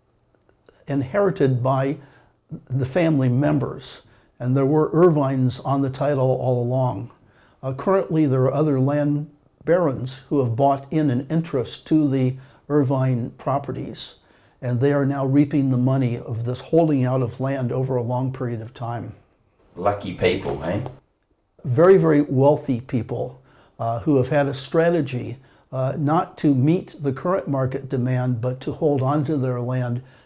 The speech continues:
Speaker 1: as long as possible and watch the values grow.
Speaker 2: So the lazier they are, the more money they can make.
Speaker 1: That is correct. Many people, for example, have to commute eighty miles out to a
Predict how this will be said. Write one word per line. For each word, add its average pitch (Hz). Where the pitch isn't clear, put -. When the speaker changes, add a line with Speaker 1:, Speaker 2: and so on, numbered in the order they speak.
Speaker 1:
as 113
long 135
as 160
possible 147
and 120
watch 135
the 143
values 120
grow. 120
Speaker 2:
So 104
the 101
lazier 110
they 87
are, 80
the 85
more 87
money 85
they 85
can 82
make. 76
Speaker 1:
That 139
is 127
correct. 143
Many 160
people, 165
for 131
example, 131
have 151
to 143
commute 143
eighty 151
miles 151
out 131
to 131
a 147